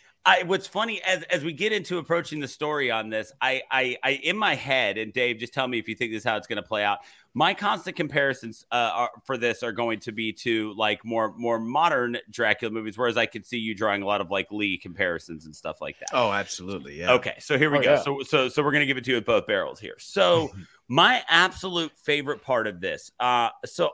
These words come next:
Speaker 1: I unabashedly love Bram Stoker's Dracula. Uh, I
Speaker 2: Mm-hmm.
Speaker 1: think that that movie is just phenomenal. And I think that one of the reasons that movie is so good is the Oceans of Time storyline that,
Speaker 2: Yeah.
Speaker 1: that is,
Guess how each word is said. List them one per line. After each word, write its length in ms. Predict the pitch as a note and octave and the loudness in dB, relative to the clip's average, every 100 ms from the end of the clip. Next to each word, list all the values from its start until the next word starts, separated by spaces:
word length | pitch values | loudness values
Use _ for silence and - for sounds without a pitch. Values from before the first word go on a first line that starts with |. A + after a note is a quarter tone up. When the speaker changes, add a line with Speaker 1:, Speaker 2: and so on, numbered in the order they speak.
| - | 4
Speaker 1:
I 140 | F#3+ - F#3 | 4 4 2
unabashedly 920 | F#3 C3 B2+ A#2+ - A#2+ G2 F2+ - _ _ _ | 2 6 6 6 0 -6 -4 -6 -8 _ _ _
love 640 | A2 A2+ B2+ A#2 G2+ F#2 - - | -6 4 4 6 2 -2 -10 -10
Bram 240 | B2 B2+ A2+ | 0 0 0
Stoker's 380 | - G2+ G#2+ F2 | 0 -2 -2 -2
Dracula. 540 | G#2 D#2 - C2 G1+ _ - | -2 -2 -4 -10 -12 _ -2
Uh, 260 | A2+ G#2+ - - | 0 0 0 0
I 200 | A#2 A#2 | 2 2
Speaker 2:
Mm-hmm. 80 | B2+ | 2
Speaker 1:
think 240 | A#2 G2 | -4 -2
that 280 | A2+ G#2+ - | -2 -2 2
that 220 | A2 G2+ | 2 2
movie 420 | A2 G2+ G2 G2 - | -2 -4 -4 -8 -4
is 480 | G2+ G2 F#2 F2 | -2 -2 -2 -6
just 400 | - D3 C3+ - | -8 -2 -2 -4
phenomenal. 600 | - G#2 F2 C#2+ G1+ - _ - - - | -8 -4 -4 -6 -12 -20 _ -20 -10 0
And 180 | C#3 C3+ | 4 4
I 80 | |
think 300 | B2 - F#3+ | 2 0 -4
that 140 | A#3+ G3 | -2 -2
one 160 | C#3+ | 0
of 100 | D3+ C3 | -2 -2
the 80 | |
reasons 400 | A#2+ A#2+ G#2+ A2+ | -2 -2 -2 -6
that 220 | F2+ A#2+ A#2 | 0 0 0
movie 280 | A2+ A2+ | -4 -4
is 120 | G#2+ - | -6 -2
so 180 | A#2 C3+ | -2 -2
good 320 | A2 F2+ F2 | -2 -4 -2
is 140 | A#2+ A2 | -4 -2
the 140 | B2 | 2
Oceans 300 | A2+ G#2+ A#2 | 0 0 -6
of 80 | G2+ | -8
Time 260 | G#2+ F#2+ F#2+ | -2 -2 -2
storyline 640 | - G2+ F#2+ F2 C2 - _ _ - _ - | -4 -4 -4 -6 -10 -14 _ _ -20 _ -4
that, 360 | A2+ A2+ G#2 - | 2 4 4 2
Speaker 2:
Yeah. 180 | A#2+ A2 | -2 2
Speaker 1:
that 220 | A2+ G2 - | 2 0 -2
is, 320 | A#2 G#2+ F2+ | -2 -2 -6